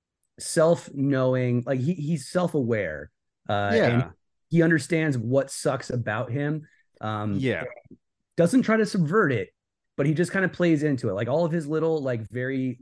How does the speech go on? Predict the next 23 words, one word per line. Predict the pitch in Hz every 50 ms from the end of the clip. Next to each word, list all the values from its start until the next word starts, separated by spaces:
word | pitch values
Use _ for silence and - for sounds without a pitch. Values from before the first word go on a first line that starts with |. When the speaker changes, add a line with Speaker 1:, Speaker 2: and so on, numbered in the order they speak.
| 113 98 104 113 104 -
Speaker 1:
deadpan | - 120 120 127 120 - 131 123 113 107 101 95 95 95 - _ _ _ _ _ _ -
jokes | 123 104 113 120 110 110 - -
that | 107 95
he | 113 117
delivers | 117 113 113 113 107 101 98 98 92 104
in | 101 101
the | 101
first | - - 110 104 -
couple | - 110 - 107
of | 104 101
movies, | 95 90 95 123
you | 180 175
can't | - 240
even | 226 208
really | 202 175 156
call | - 170 160 139
them | 127 113
jokes. | 98 113 104 87 80 -
They're | 113
more | 120 123 127 123
just, | 123 123 123 -
like, | 113 101 92 - _ _ _ _ _ _ _ -
acerbic, | - 113 - - - 135 139 131 127 131 120 107 - -